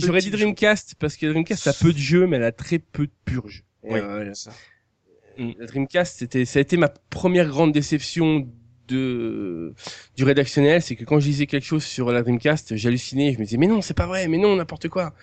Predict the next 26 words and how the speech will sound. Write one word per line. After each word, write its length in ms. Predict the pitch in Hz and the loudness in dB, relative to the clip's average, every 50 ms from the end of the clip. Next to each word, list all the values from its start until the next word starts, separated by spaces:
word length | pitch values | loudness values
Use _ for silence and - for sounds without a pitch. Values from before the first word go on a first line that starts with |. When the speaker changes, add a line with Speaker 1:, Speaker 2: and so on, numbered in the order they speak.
| - - - - | -20 -20 -12 -12
Speaker 2:
Ah, 80 | 127 | -6
tu 100 | - - | -2 2
Speaker 1:
La 40 | 120 | 4
Speaker 2:
te 60 | 139 | 4
rappelles 80 | 147 151 | 6 8
Speaker 1:
Dreamcast 160 | 180 175 170 | 6 6 6
Speaker 2:
aussi 200 | 151 - - 170 | 4 2 -2 -2
de 40 | - | -2
cette 180 | - 147 139 | -2 -4 -2
période, 400 | - 143 143 139 143 147 147 143 127 | 2 2 2 4 4 2 2 2 0
euh, 520 | 120 120 120 120 117 117 117 117 117 120 120 - | 0 2 2 2 2 2 2 0 0 -2 -4 0
tel 140 | - 143 135 | 0 0 2
jeu 160 | 127 131 135 | 4 4 4
annulé, 360 | 131 127 127 123 127 127 131 | 4 4 2 2 2 2 2
tel 180 | 127 - 131 120 | 2 0 -2 0
jeu 140 | 120 123 127 | 0 0 0
annulé, 480 | 127 127 123 120 123 123 123 123 120 113 | 2 2 2 2 2 2 2 2 0 -2
euh. 100 | 110 110 104 | -2 -6 -6
Speaker 1:
Oui, 200 | 120 147 170 185 | -2 -2 -2 0
voilà, 380 | 175 165 156 165 175 180 180 175 | 2 4 4 4 4 4 4 2
ça 160 | 165 - 139 | 0 -2 -4
me, 60 | 135 | 0
Speaker 2:
C'est 60 | 135 131 | 4 6
Speaker 1:
ça, 40 | 123 | 8
Speaker 2:
horrible. 160 | 139 143 131 | 8 6 6
Speaker 1:
j'étais 220 | 131 147 - - | 4 -4 -10 -12